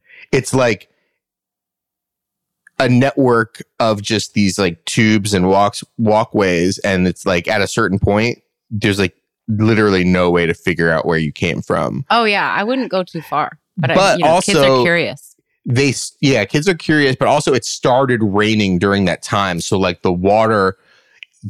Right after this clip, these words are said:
Speaker 1: the water level was rising in certain parts, and to move away from the water, they s-, they kept going inward and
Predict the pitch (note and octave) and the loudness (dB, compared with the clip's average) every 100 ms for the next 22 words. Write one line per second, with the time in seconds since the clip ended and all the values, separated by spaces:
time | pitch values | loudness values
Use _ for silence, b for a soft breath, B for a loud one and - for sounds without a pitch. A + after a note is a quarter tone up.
0 | - G#2 G#2+ B2 D3+ C#3+ A#2+ A2+ G#2+ G2+ | -2 0 2 2 4 2 2 0 0 -2
1 | F2+ G2 G#2+ A2+ A2 G2 F#2 - G#2+ F2+ | -2 0 0 0 0 -2 -4 -4 -4 -4
2 | - A2 B2+ - G2+ - A#2 - G#2+ A2 | -4 -2 -2 -2 -6 -4 -6 -4 0 2
3 | A2+ G#2 F#2+ G#2 - G2+ F2 F2 G#2 A#2 | 4 2 2 0 0 -2 0 2 2 2
4 | G#2 E2+ - G#2+ F#2 - G#2 _ - G2 | -2 -4 -6 -6 -4 -4 -6 _ -2 0
5 | F#2 F#2 G2 G2+ G2 F#2 E2+ | 0 0 0 0 2 0 -2